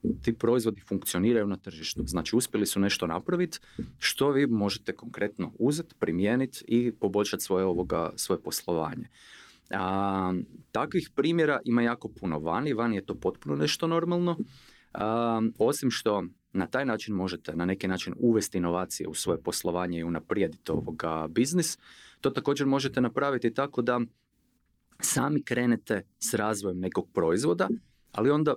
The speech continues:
skupo vam je možda imat kompletan razvoj kod sebe, uzet ćete nekakav outsourcing. Mi već vidimo, znači to je već neko vrijeme kod nas, ovoga, prisutno, postoje softverske firme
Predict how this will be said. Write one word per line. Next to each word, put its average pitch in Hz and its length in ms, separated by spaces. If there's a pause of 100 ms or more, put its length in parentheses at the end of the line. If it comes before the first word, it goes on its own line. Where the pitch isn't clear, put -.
(120)
skupo - 380
vam 110 200
je 104 60
možda 98 260
imat 92 240
kompletan 92 480
razvoj 85 340
kod 95 180
sebe, 123 320 (200)
uzet 92 220
ćete 95 240
nekakav 87 420
outsourcing. - 760 (180)
Mi 90 140
već - 200
vidimo, 107 400 (120)
znači 82 320
to 85 140
je 87 80
već 87 180
neko 110 240
vrijeme 92 320
kod - 120
nas, 85 260
ovoga, 82 260
prisutno, - 580 (580)
postoje 117 320
softverske - 540
firme - 420